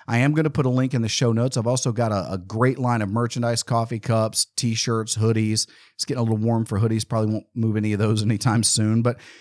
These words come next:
hey, if you're in the Arctic or something, you wanna pick up a hoodie, I've got those. Uh, I'll put a link for my Teespring account in, in the show notes as well. So if you wanna pick up some cool merch and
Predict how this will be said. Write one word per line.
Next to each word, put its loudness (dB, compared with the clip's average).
hey, 4
if 0
you're 2
in 2
the 2
Arctic 2
or 2
something, 0
you 2
wanna 2
pick -2
up -2
a -2
hoodie, 2
I've -4
got 0
those. -2
Uh, 2
I'll 4
put 4
a 4
link 2
for 0
my 2
Teespring 0
account -2
in, -2
in -2
the 0
show 0
notes 0
as -2
well. 0
So 0
if -10
you -4
wanna -2
pick -6
up -4
some -4
cool 0
merch 0
and -2